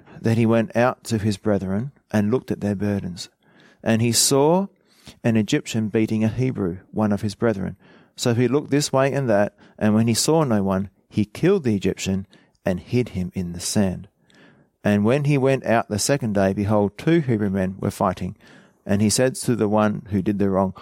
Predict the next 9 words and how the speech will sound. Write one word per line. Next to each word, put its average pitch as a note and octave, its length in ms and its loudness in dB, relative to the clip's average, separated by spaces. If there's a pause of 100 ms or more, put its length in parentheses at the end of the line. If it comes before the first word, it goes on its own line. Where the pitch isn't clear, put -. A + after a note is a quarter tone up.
(120)
"Why B2 320 2
are A2 140 2
you A2 180 0
striking B2+ 480 -2
your G#2+ 140 0
companion?" B2+ 500 -2 (840)
Then A2+ 160 2
he A#2 80 2
said, A2 280 2